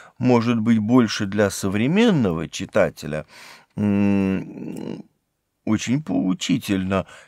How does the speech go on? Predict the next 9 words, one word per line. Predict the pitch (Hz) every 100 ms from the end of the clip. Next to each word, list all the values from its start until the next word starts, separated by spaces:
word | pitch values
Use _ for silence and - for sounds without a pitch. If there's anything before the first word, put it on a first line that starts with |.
| -
эта | 110 95 107 117
история | 117 - 113 98 101 110
с |
жителями | 131 175 233 233 - 90 78 71 80
этой | 71 78 82
самой, | 82 - 90 90 87 - - - _ -
эм, | 101 98 95 95 95 98 98
гергесинской | 98 110 101 110 113 - 117 - 123
страны. | 117 - 170 - 233 127